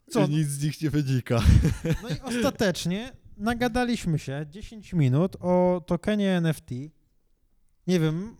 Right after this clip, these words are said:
Speaker 1: mogę wam dopowiedzieć, jaką, e, jaka kryptowaluta obsługuje N F T, czy, czy coś, ale to nic nie zmieni, bo i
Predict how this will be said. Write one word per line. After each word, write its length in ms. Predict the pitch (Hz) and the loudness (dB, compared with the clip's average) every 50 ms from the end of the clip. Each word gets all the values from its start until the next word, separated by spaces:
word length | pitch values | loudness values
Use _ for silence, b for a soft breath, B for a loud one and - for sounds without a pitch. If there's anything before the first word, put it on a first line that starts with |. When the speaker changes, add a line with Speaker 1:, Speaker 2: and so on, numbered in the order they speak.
| _ _ - | _ _ -14
Speaker 1:
mogę 260 | 285 294 269 285 285 | -14 -14 -12 -14 -16
wam 160 | 254 277 285 285 277 - - - - | -18 -18 -20 -20 -20 -20 -20 -20 -8
dopowiedzieć, 960 | 180 220 226 226 233 226 214 247 240 233 220 220 220 220 214 _ _ _ _ _ _ _ _ _ _ _ _ _ _ _ _ _ _ _ _ _ _ _ _ _ _ _ _ _ _ _ _ _ _ _ _ _ _ _ _ _ _ _ _ _ _ _ _ _ | -4 -4 -4 -4 -8 -14 -14 -16 -20 -20 -20 -20 -20 -20 -20 _ _ _ _ _ _ _ _ _ _ _ _ _ _ _ _ _ _ _ _ _ _ _ _ _ _ _ _ _ _ _ _ _ _ _ _ _ _ _ _ _ _ _ _ _ _ _ _ _
jaką, 680 | 175 190 214 208 - - 214 208 208 208 208 208 202 202 202 | 0 0 0 0 0 0 0 2 2 0 0 0 0 0 2
e, 220 | 202 202 196 196 196 196 180 156 - 101 _ _ _ _ _ - | 0 0 -2 -4 -6 -10 -14 -18 -20 _ _ _ _ _ _ -6
jaka 260 | 180 196 - - 208 | -4 -2 0 -2 -2
kryptowaluta 840 | - - 214 190 - - 214 185 208 220 220 220 202 - - 113 | 0 0 -2 0 0 -2 -2 0 2 2 2 2 2 0 -2 -4
obsługuje 600 | 104 107 - - - 143 131 113 117 117 113 107 107 110 113 107 104 92 | -4 -4 -4 -6 -6 -6 -6 -4 -4 -4 -4 -4 -6 -8 -12 -16 -18 -20
N 200 | - 127 120 117 | -20 -18 -18 -18
F 160 | 113 110 _ | -18 -18 _
T, 180 | _ 123 110 107 | _ -20 -20 -20
czy, 180 | _ - 196 _ _ _ _ _ _ _ _ _ _ _ _ | _ -20 -20 _ _ _ _ _ _ _ _ _ _ _ _
czy 120 | - 240 | -20 -20
coś, 460 | - - - 240 196 139 110 - - - | -16 -6 -2 0 0 0 0 -4 -8 -8
ale 260 | - 156 185 208 208 190 _ _ _ _ _ _ | -4 -4 -2 -2 -4 -6 _ _ _ _ _ _
to 140 | - 294 294 | -2 -2 0
nic 300 | 302 302 269 - - - | -2 -4 -8 -10 -10 -8
nie 140 | 285 285 247 | -6 -6 -6
zmieni, 500 | 240 277 285 254 196 151 127 107 92 - _ _ _ _ _ _ _ _ | -6 -4 -2 0 2 2 0 -2 -6 -10 _ _ _ _ _ _ _ _
bo 340 | 143 131 185 202 214 214 208 b b b b b - | -2 0 2 2 2 2 0 b b b b b -16
i 140 | 190 202 | -16 -16